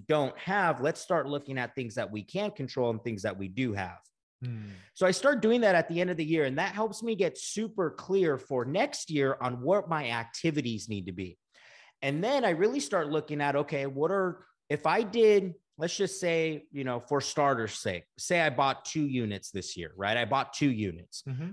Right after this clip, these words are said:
Speaker 1: Okay, great. So then next year, if I, if I, if I did two with the knowledge I had this year, what can I do with the knowledge I have next year, knowing what I know from these two? Well, can I go for four? Is it possible? And I'm,
Speaker 2: Mm.
Speaker 1: I'm gonna start, I'm, I,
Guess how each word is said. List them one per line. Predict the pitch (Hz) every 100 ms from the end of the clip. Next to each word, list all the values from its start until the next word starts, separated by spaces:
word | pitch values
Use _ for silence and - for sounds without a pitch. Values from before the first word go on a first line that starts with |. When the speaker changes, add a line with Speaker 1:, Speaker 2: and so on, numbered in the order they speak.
| -
Speaker 1:
Okay, | 143 147
great. | 120 156 101 -
So | - 151
then | 147 147 139
next | 156 233 - -
year, | 139 120
if | 127
I, | 175 202
if | 143
I, | 165 226 180
if | 135 180
I | 233
did | 294 214 -
two | 240 220 139 180 - _ _
with | 143 156
the |
knowledge | 143 143 185 214 185
I | 180
had | 175 165 139
this | 190 202 -
year, | 131 123 120 _ _
what | 160 185
can | 220
I | 202
do | 170 175 165
with | 156
the | 147
knowledge | 143 139 139 139
I | 120
have | 117 113 110
next | 170 214 -
year, | 147 131
knowing | 127 139 139 127
what | 123
I | 117
know | 110 104
from | 110 113
these | 110
two? | - 226
Well, | 123
can | - 180 196
I | 185
go | 165
for | 156 147
four? | - 233 143
Is | 120 127
it | 135
possible? | 220 247 - 131 107 - - - - 135
And | 151
I'm, | 170
Speaker 2:
Mm. | 165
Speaker 1:
I'm | 185
gonna | 226
start, | - - 233 - 165
I'm, | 180
I, | -